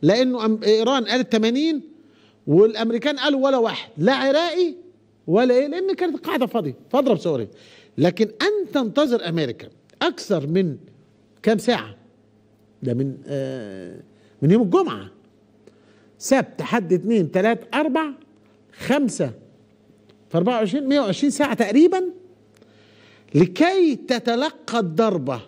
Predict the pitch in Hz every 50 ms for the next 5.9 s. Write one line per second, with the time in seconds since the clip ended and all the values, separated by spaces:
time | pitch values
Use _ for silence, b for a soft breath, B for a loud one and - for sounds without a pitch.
0 | - 143 143 156 180 208 254 330 370 381 349 302 - - - 254 262 277 262 247
1 | 240 233 226 226 233 240 240 220 202 190 170 147 113 B B B B B B 175
2 | 196 - 247 220 - 269 277 254 202 170 156 147 127 - - - - _ _ b
3 | b b b b b b b b b 254 320 359 370 359 311 294 262 - - 302
4 | 285 254 185 - 214 240 240 196 202 208 226 262 285 262 208 160 147 196 277 320
5 | 302 277 247 226 233 233 226 208 247 311 294 277 320 370 381 392 370